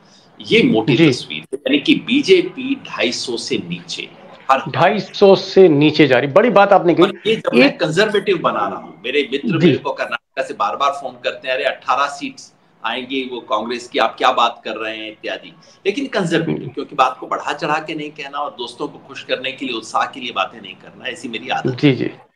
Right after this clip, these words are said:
Speaker 2: मतलब conservative होके कह रहे हैं। लेकिन एक चीज, एक, एक, एक सवाल जो लोगों के जहन में है और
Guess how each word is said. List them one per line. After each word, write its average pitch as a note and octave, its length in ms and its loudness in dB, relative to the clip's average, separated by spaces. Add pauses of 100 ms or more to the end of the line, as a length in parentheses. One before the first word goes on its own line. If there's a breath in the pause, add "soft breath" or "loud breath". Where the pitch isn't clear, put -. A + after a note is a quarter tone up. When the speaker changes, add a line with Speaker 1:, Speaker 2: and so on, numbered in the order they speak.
(540 loud breath)
Speaker 2:
मतलब E3 160 -6
conservative F3 500 4
होके F3 200 2
कह F3+ 100 4
रहे A3 40 2
हैं। B3 60 0
लेकिन A#3+ 240 -2
एक C4+ 340 2
चीज, C#3+ 320 -8
एक, G3 200 0
एक, G#3 240 -2
एक G#3 160 2
सवाल F#3+ 580 2
जो G3 180 2
लोगों E3 500 0
के E3 520 0
जहन D3 260 2
में F3 200 0
है C#3 240 -2
और C#3 480 0